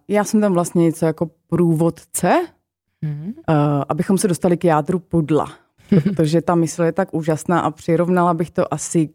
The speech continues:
Speaker 1: k loupání cibule, kdy potřebujeme první sloupat ty nepoužitelné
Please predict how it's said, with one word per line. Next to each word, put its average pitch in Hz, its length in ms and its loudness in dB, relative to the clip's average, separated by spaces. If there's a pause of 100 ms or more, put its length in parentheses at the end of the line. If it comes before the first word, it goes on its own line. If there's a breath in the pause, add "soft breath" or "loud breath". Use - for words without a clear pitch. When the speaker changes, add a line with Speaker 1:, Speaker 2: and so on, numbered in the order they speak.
Speaker 1:
k - 120 -2
loupání 170 640 0
cibule, 151 600 -2
kdy 156 180 -4
potřebujeme 175 540 -2
první 170 300 -2
sloupat 160 580 -2
ty - 140 0
nepoužitelné 185 1200 0